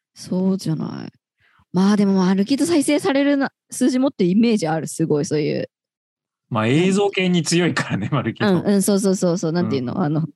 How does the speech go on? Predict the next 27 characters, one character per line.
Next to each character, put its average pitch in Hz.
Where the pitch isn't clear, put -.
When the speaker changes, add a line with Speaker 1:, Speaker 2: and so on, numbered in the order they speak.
Speaker 1:
外 196
録 208
チ 320
ャ 214
ン 180
ネ 160
ル 160
と -
か、 -
そ -
っ 180
ち -
系 170
Speaker 2:
あ 101
ー、 -
な -
る -
ほ 95
ど。 101
Speaker 1:
だ 151
し。 -
う 208
ん、 151
そ 175
う 175
い 180
う -